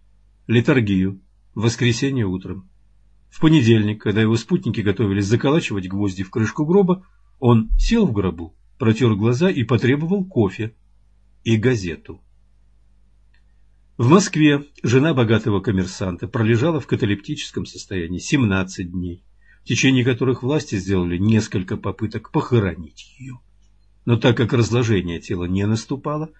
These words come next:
то семья отклоняла церемонию, и по истечению упомянутого срока жизнь мнимой умершей была восстановлена. В Бержераке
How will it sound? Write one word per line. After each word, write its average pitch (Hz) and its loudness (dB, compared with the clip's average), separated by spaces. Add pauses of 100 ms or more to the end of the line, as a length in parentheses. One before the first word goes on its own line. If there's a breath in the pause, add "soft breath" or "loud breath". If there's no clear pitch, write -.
(580 soft breath)
то 101 -6
семья 95 -4
отклоняла 113 2
церемонию, 87 -4
и - -4
по 120 0
истечению 113 -2
упомянутого 120 -4
срока 185 0
жизнь 120 0 (160)
мнимой 107 4
умершей 92 -2
была 175 -2 (260 soft breath)
восстановлена. 87 -6 (1600)
В 117 -2
Бержераке 156 4